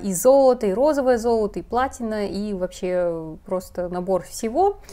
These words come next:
А, она вроде как бы и осенняя, в то же время она подходит, э, к новогодним праздникам. А, мне кажется, красно-зелёные — это вот такие вот типичные какие-то новогодние палетки у, для меня. А, и опять же здесь много золота, много какой-то бронзы, металлов, а, и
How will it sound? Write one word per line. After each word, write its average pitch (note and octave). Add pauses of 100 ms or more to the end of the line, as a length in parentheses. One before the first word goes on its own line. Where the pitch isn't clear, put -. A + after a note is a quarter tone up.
(200)
А, F3+
она G3+
вроде G#3
как F#3+
бы F#3
и F3+
осенняя, D4
в A#3+
то G3+
же F#3
время F#3
она E3+
подходит, F3+
э, E3+
к -
новогодним F#3
праздникам. D4 (340)
А, F3+
мне F#3+
кажется, -
красно-зелёные — G3+ (200)
это F#3+
вот F3
такие F3
вот E3 (100)
типичные F#3
какие-то -
новогодние F3
палетки F#3
у, F3+
для G3
меня. F3
А, F#3+
и C4
опять G#3+
же F#3+
здесь F#3
много G3
золота, D#4
много F3+
какой-то -
бронзы, C4
металлов, C4+
а, F3
и A3